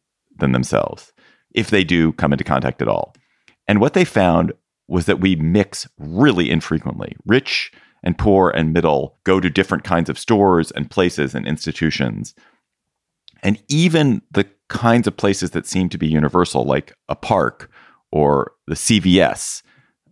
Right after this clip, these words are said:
to name one good example, C V S seems universal, but it's actually less universal because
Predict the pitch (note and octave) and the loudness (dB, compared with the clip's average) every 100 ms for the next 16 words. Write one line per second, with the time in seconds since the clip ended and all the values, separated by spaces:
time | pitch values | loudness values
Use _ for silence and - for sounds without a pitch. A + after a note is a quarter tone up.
0 | - - D2 C#2 C2+ C2+ - C2 B1 - | -8 -2 0 2 0 0 -2 -2 -4 -2
1 | C2 - F2+ E2+ D#2+ - - A2 F#2+ E2 | -2 0 0 2 2 0 0 2 2 2
2 | D2 C2 A#1+ A#1 A1 - - - B2 - | 0 0 -2 -2 -4 -8 -20 -6 -4 -2
3 | C3+ - C3+ A2 C3+ - G2 E2 D#2 - | -4 -2 0 2 0 0 0 2 0 0
4 | D2+ - E2+ G#2 E2 | -2 -2 -4 -2 -2